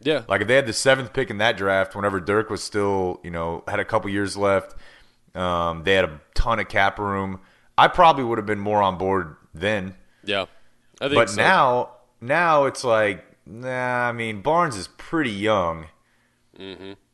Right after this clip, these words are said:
Speaker 2: So I think I'd rather just, unless somebody was willing to just somehow take Matthews.
Speaker 1: Right.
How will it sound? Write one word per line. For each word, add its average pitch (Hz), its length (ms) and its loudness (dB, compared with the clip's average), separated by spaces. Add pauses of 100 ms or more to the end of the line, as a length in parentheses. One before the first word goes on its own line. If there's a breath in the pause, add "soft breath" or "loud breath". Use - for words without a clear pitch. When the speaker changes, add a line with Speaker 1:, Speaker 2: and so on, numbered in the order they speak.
(320)
Speaker 2:
So 135 160 0
I 131 80 6
think 208 300 -4
I'd 117 180 2
rather 107 240 0
just, 92 320 -6
unless 139 260 -2
somebody 160 280 -4
was 110 160 -8
willing 120 180 -4
to 104 60 -8
just 92 160 -10
somehow 110 300 -6
take 104 280 -6
Matthews. 117 680 -6 (120)
Speaker 1:
Right. 117 360 -2